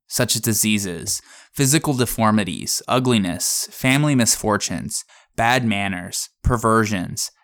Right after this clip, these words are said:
dishonesty, cowardice in battle, clumsiness, and so forth.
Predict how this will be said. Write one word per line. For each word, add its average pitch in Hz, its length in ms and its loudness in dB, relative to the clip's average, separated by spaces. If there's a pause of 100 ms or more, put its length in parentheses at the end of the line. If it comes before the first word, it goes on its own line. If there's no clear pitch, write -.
(100)
dishonesty, 107 1000 0
cowardice 123 560 2
in 101 140 2
battle, 92 600 -2 (440)
clumsiness, 120 800 2
and 120 180 2
so 98 220 2
forth. - 480 -12